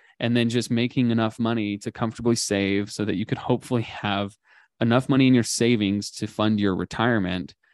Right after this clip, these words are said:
And what I realized is that in most cases, it's actually not financial freedom at all,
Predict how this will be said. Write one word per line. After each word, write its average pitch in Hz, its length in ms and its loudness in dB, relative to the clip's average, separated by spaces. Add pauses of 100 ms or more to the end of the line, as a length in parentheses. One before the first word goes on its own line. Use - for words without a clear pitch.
(140)
And 120 160 4
what 117 120 6
I 113 60 4
realized 117 520 4
is 104 180 -2
that 90 380 -6 (720)
in 117 120 4
most 120 280 4
cases, 117 340 0
it's 101 140 -6
actually 117 320 0
not 110 400 0
financial 101 480 -6
freedom 101 360 -2
at 92 100 -2
all, 101 440 0